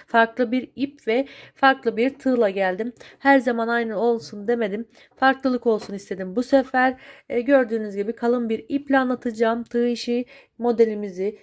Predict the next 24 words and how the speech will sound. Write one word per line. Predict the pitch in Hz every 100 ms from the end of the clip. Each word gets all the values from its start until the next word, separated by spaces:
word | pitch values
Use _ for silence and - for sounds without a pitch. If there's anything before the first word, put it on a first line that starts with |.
| _ -
yelek, | 233 247 262 -
hırka, | 247 233 247 226
bluz, | 233 233 240
süveter | - 226 226 226 226 -
istediğiniz | - - 220 233 240
şekilde | 240 226 226 233
değerlendirebilirsiniz | 214 214 214 214 226 202 214 214 208 226 208
bu |
modelimizi. | 208 190 190 185 180 175 185 214 - _
Battaniye | 214 214 - 240 240 240
bile | 214
yapabilirsiniz | 220 220 202 208 196 190
arkadaşlar. | 180 180 175 170 165 196 190
Kalın | 202 208
iplerle, | 196 - 180 170 170 175
battaniyelik | 180 - 190 202 226
iplerle | 220 - 185 175 175 214 - - _
battaniye | 202 202 214 208 208 180
bile | 175
yapabilirsiniz. | 180 202 196 208 208 214 208 - - _ -
İki | - 240
renkli, | 233 233 226 220 220
renkli | 196 185 -
çalışabilirsiniz. | - 226 226 233 220 220 220 220 233 233